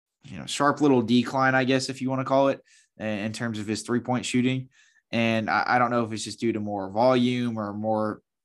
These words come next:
players honing in on him as he's progressed throughout his career, and he's, you know, become more renowned as, you know, a guy who just simply comes off staggers and is chucking it the first, you know, time he gets the ball, whether it's the degree of difficulty of some of the shots he's taking.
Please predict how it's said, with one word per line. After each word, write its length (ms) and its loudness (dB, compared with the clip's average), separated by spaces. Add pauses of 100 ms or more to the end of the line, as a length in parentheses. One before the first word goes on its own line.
(140)
players 400 0
honing 320 -4
in 140 -4
on 120 -2
him 280 -4
as 160 -6
he's 160 -6
progressed 380 -2
throughout 140 0
his 100 -4
career, 320 -2
and 100 -4
he's, 260 -8 (440)
you 60 -6
know, 120 0
become 320 -2
more 220 0
renowned 480 0
as, 320 -2 (400)
you 80 -10
know, 140 -4
a 60 -2
guy 240 4
who 140 2
just 220 -4
simply 260 -4
comes 260 -4
off 160 2
staggers 520 -2
and 80 -6
is 120 -10
chucking 320 -4
it 120 -2
the 80 -4
first, 340 -6 (340)
you 220 -10
know, 120 -10
time 280 0
he 80 0
gets 180 -2
the 80 -8
ball, 440 2 (280)
whether 200 2
it's 160 -2
the 240 -2
degree 420 0
of 80 0
difficulty 540 -2
of 120 -4
some 160 -6
of 40 -4
the 80 -4
shots 280 0
he's 140 -6
taking. 440 -4